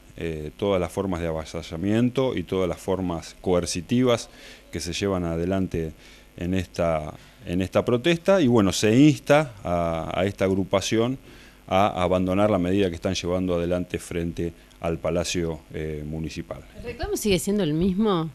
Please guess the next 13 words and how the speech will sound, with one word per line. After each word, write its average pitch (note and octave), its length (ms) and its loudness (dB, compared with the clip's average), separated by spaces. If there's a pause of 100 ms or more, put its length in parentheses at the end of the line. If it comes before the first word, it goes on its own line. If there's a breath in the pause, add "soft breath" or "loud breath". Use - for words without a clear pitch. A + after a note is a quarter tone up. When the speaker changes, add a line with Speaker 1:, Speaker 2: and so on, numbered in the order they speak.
(140)
Speaker 2:
¿Sigue D#3+ 260 -8
siendo E3+ 240 -8
los C#3+ 100 -8
kilos F3+ 240 -4
de C3 120 -4
carne, F3 460 -2
las D3+ 220 -8
hormas E3 240 -6
de C#3+ 100 -12
queso? - 400 -8 (360)
Speaker 1:
El C3 240 0
reclamo, F3+ 400 2
Speaker 2:
Uno - 80 -4